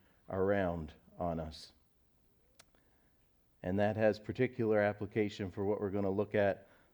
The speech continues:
this morning. Paul is turning upside down our natural expectations of the way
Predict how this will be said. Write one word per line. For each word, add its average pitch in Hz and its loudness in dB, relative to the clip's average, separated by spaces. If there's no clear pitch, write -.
this - -8
morning. 87 0
Paul 110 2
is 95 -6
turning 127 0
upside 123 2
down 95 0
our 95 -2
natural 110 2
expectations 101 -4
of 90 -2
the 92 -2
way 92 2